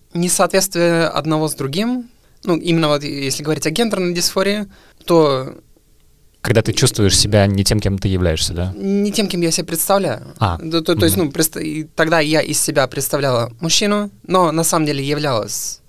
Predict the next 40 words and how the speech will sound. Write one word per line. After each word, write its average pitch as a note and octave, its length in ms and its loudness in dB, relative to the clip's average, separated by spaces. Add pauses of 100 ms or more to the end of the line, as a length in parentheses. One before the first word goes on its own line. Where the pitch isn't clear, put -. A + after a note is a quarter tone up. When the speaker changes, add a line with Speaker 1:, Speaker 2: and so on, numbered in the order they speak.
(240)
Speaker 1:
не F#3 120 2
мужчиной, F#3 600 2
и D#3 40 -4
поэтому, D#3 680 0
ну, D3+ 180 0
вот, C#3+ 260 -4
и D3+ 120 -2
это E3+ 160 2
называется E3 360 0
гендерная A2+ 380 -4
дисфория. - 440 -10 (140)
Сказывается G3 600 2
Speaker 2:
Мгм. D#3+ 60 2
Speaker 1:
она D3+ 300 0 (840)
жутким F3 400 0
неприятным D#3 480 2
ощущением C#3+ 500 0
внутри, D#3+ 440 0 (360)
но F#3+ 560 4
поскольку E3 540 0
м-, D#3 180 0
в C#3 140 -6
меня D#3 260 0
все - 380 -4
время D3+ 260 0
вбивали C3+ 420 2
то, C#3 320 0
что C3+ 320 0
это A#2+ 440 -4 (560)
нормально, D#3 560 0 (520)
то - 60 -2
есть, D#3+ 100 0
ну, F#3+ 60 2
я F#3+ 160 2
не, F#3 100 2
я F3 280 0
ж - 200 0
не F#3 100 -2
могла G3 280 2
передать D#3 840 -2